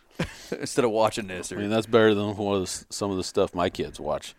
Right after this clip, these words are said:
Speaker 2: They watch
Speaker 1: Oh,
Speaker 2: other
Speaker 1: yeah.
Speaker 2: kids play.
Speaker 1: Yeah, <laughs>
Speaker 2: Why
Speaker 1: yeah,
Speaker 2: don't you
Speaker 1: I've seen
Speaker 2: play?
Speaker 1: those.
Speaker 2: <laughs> I don't, I don't get this. It doesn't make sense.
Speaker 1: No, I get it, man. But, dude, I'm, I'm telling you, this is the first year.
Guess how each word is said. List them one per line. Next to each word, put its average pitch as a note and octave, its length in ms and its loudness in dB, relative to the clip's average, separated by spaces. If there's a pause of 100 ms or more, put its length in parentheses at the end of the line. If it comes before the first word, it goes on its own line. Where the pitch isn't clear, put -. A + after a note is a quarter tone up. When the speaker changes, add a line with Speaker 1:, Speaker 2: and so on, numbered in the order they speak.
(260)
Speaker 2:
They G#2 80 0
watch G2+ 180 6
Speaker 1:
Oh, A#2+ 100 6
Speaker 2:
other G#2 120 4
Speaker 1:
yeah. F2 40 -2
Speaker 2:
kids - 300 0
play. F#2 420 2
Speaker 1:
Yeah, A2+ 300 6
<laughs> - 120 -2
Speaker 2:
Why E3+ 200 12
Speaker 1:
yeah, F3 180 10
Speaker 2:
don't E3+ 140 4
you E3 80 8
Speaker 1:
I've A#3 100 6
seen D3+ 160 6
Speaker 2:
play? G2 240 10 (160)
Speaker 1:
those. - 260 -6
Speaker 2:
<laughs> - 0 -
I A#2+ 140 4
don't, F#3+ 200 6
I F#3 80 12
don't G#3 220 6
get G#3+ 260 10
this. F#2+ 300 0
It G#2+ 40 -6
doesn't D#3+ 240 4
make E3+ 180 2
sense. B3+ 360 0
Speaker 1:
No, G2+ 140 0
I F2+ 120 -2
get F2+ 300 -6
it, - 80 -16
man. C#2+ 300 -12 (400)
But, F2+ 340 0 (760)
dude, C3+ 200 10
I'm, E3 100 10 (160)
I'm D3+ 120 4
telling D3 280 12
you, B2+ 220 6 (960)
this C#3+ 260 4
is D3+ 80 0
the D3 80 8
first B2+ 380 6
year. G2+ 360 0